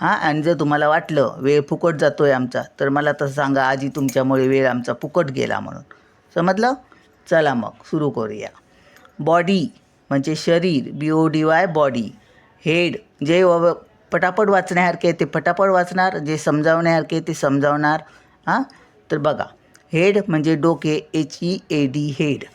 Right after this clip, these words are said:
फॉरहीड म्हणजे भाळ, एफ ओ आर एच ई ए डी, फॉरहीड,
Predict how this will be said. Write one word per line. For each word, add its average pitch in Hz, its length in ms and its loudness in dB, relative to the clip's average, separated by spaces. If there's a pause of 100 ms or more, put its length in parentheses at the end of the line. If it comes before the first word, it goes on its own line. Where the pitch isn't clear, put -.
(500)
फॉरहीड 180 600 2 (340)
म्हणजे 143 340 2
भाळ, 139 540 0 (520)
एफ 160 260 0
ओ 170 220 2 (100)
आर 175 340 2 (380)
एच 180 380 0 (100)
ई 202 260 0 (180)
ए 156 300 2
डी, 160 460 0 (600)
फॉरहीड, 175 680 0